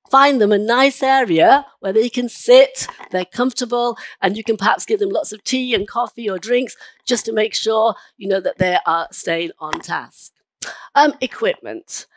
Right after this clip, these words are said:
I always say, uh, to my students that if you went to a doctor and they didn't have a stethoscope and they were asking to borrow yours, you'd be a bit worried. So it's the same reason. Please, please, please, can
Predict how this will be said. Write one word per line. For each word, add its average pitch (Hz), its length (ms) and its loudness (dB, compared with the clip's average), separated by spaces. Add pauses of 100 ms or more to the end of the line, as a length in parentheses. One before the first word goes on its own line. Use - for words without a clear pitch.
(260)
I 294 120 6
always 311 280 0
say, 226 680 2
uh, 180 240 -6
to 196 180 -6
my 190 220 -6
students 180 800 -8 (140)
that 220 120 -4
if 247 80 -12
you 302 100 -6
went 285 180 -4
to 226 120 -6
a 220 40 -4
doctor 233 420 -6
and 147 260 -4
they 175 40 -8
didn't 196 220 -8
have 185 120 -8
a 165 60 -16
stethoscope 185 760 -6 (120)
and 185 100 -18
they 180 40 -8
were 185 60 -2
asking 185 300 -2
to 156 80 -12
borrow 170 220 -6
yours, 170 460 -2 (220)
you'd 277 180 -8
be 269 120 2
a 214 60 2
bit 202 180 0
worried. 214 400 -2 (680)
So 277 300 6 (160)
it's 240 160 -10
the 208 80 -20
same 262 300 -4
reason. 220 560 -6 (100)
Please, 294 560 -2
please, 247 480 -8
please, 175 560 -2
can 165 200 -10